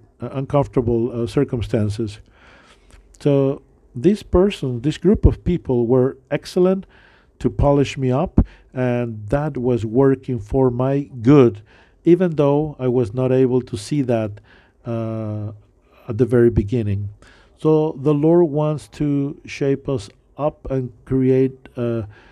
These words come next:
uh, us, in us something that is looking more like Christ.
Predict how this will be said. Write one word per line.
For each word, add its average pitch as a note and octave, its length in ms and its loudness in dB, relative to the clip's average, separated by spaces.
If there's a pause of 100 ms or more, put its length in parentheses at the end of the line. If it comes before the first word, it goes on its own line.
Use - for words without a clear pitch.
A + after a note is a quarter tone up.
(280)
uh, A#2+ 160 -6
us, B2+ 340 -4
in B2+ 220 -2
us A#2+ 260 0
something B2+ 380 -2
that A#2 120 2
is G#2 340 -2 (200)
looking C3 460 -2
more A#2+ 240 0
like G#2+ 420 -2
Christ. G#2 440 2